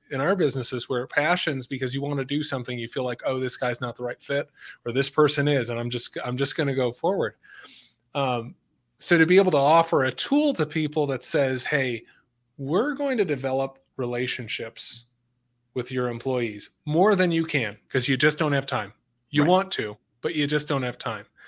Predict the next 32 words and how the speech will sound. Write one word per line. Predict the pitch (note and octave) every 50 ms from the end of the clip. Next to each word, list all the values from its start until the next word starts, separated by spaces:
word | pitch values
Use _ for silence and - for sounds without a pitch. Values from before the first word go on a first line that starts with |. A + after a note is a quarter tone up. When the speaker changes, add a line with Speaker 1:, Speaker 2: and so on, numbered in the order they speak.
| - - - - -
Speaker 1:
And | - C#3 C#3+ D3+
Speaker 2:
Right. | E3+
Speaker 1:
not | G#3 A3+
only | A3 G#3 G3+ F#3
that, | D#3+ D3+ C#3+ B2 G2+ A2 - _ -
we're | C#3+ C#3+
gonna | D#3+ D#3 D3+
develop | D3 D3 D3 C#3+ C#3 C#3 C3+ -
relationships | C3 B2 B2+ C3+ C3 - C#3+ B2 - - B2 A#2 - -
with | B2+ A#2 -
some | - - - E3 D#3+ F3+ G3
of | F#3+ E3+ D#3+
your | E3 C#3 C3 C3
most | C#3 C3+ C#3 C#3+ C#3 - -
complex | - - - - D3 D3 D3+ C#3+ C#3+ - - D3+ C#3 C#3 C#3 C#3 - - - - - _ _ _ _ _ _ _ _ _ -
and | C#3 C#3 D3+
oftentimes | D3+ C3+ C3+ C#3 - C#3 C3 - - B2 A#2+ A#2 A2+ - -
difficult | _ - D#3+ D#3+ D#3+ - - - B2+ A2 - -
employees. | A2+ G#2+ - A#2+ A2+ G#2+ A2 - - - - - - - - _ _ -
You | D#3 D3+ C3
know, | A2+
you're | A2+ A#2+
talking | A#2+ - D#3 C#3 B2+ C3
people | A#2+ C#3 C3+ B2+ B2 A#2+
with | A2+ G#2+ - - - - - _ _ _ -
really | D3 C#3+ D#3 E3+ F3 D#3 C3 A#2 A2 G#2+ G#2+ _ _ _ _ _ _
complex | - - - C3+ C3+ C3+ C3 - C#3 B2 A#2 - -
chronic, | - - - D3 C3+ C3 C3+ C3 B2+ A#2 A2 - - - - _ _ -
uh, | C#3 A#2+ A#2 A2+ A2+ A#2 B2
medical | B2+ C3 C3+ C3+ B2 - C3+ B2
conditions, | - C3+ B2+ B2 B2 A#2 - - A#2+ A#2 - -
comorbidities. | - - - D3+ D3+ D3 C#3+ C3+ A#2+ B2+ B2+ B2+ B2+ B2 B2+ B2 A#2+ A#2+ A#2 A#2 -